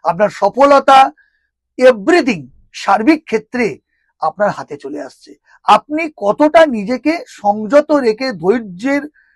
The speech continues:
পরীক্ষা দিয়ে আপনি যদি পা টিপে টিপে এগোতে পারেন বুদ্ধি ও চাতুরতার সঙ্গে, দু হাজার ছাব্বিশ, দু হাজার ছাব্বিশের সফলতা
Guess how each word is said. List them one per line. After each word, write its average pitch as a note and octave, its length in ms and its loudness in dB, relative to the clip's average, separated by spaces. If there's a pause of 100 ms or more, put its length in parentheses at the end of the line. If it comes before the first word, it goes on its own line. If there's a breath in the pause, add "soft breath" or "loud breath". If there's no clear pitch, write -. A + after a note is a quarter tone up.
(320)
পরীক্ষা C#4+ 460 2
দিয়ে G3 340 -4 (160)
আপনি F3+ 320 -2
যদি G3+ 260 -4
পা A#3 320 4
টিপে A#3+ 300 -8
টিপে G3 400 -4 (420)
এগোতে C#4 360 0
পারেন A3+ 420 0
বুদ্ধি G3 360 -6
ও A#3 140 2
চাতুরতার A3+ 560 -4
সঙ্গে, E3 440 -12 (360 soft breath)
দু G3 160 0
হাজার G#3+ 280 2
ছাব্বিশ, G3+ 600 -8 (920)
দু F3+ 140 -2
হাজার C#4 240 6
ছাব্বিশের F#3+ 560 -6
সফলতা F#3+ 760 0